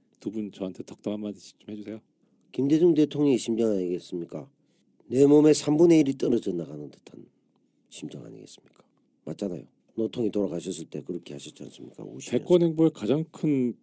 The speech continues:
Speaker 1: 걸림돌이 <laughs> 이용 기자님이라며요.
Speaker 2: 아니, 뭐 대권 행보에 별로 영향이 없잖아요. 예를 들어, 아, 아니, 이정열 우리 청판이 만약에 여기서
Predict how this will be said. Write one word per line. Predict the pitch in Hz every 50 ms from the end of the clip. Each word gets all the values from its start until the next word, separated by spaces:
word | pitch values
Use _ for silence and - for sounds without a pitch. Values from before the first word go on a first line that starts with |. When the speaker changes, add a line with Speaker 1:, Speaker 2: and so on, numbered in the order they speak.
| _ _
Speaker 1:
걸림돌이 | - 117 113 123 127 135 - - - - - 107
<laughs> |
이용 | 92 90 117 131 202
기자님이라며요. | - 127 - 147 196 - - 320 302 - 240 233 - 185 185 - 185 - - 311 294 - 403 370 - - 370 - 285 349 - - 349 320 - - 277 - - - 277 - - - 302 -
Speaker 2:
아니, | - 165 190
뭐 | 202 185
대권 | 156 175 185 180 202 196 196
행보에 | 196 196 196 190 180 175 165 160 151 147 143 139 131 113 -
별로 | - 131 135 139 135 127 117
영향이 | 117 117 127 151 160 156
없잖아요. | 127 - - 131 120 117
예를 | 120 135 143
들어, | 135 120
아, | 110 113 117 69 80
아니, | 117 131 147 139 110 - _ _ _ _ _
이정열 | - 139 151 151 185 190 185 180 180 170 156 151 147 139 135 135 127 123 120 113 107 - -
우리 | - 117 113 120 120 117 113 113 107 - - - - _ _ _ _ -
청판이 | - 170 170 - 156 131 131 131 110 82 - _ _ _ _ -
만약에 | 95 98 117 127 156 185 208 214 208 170 143
여기서 | 127 117 117 110 - 113 104 95 87 80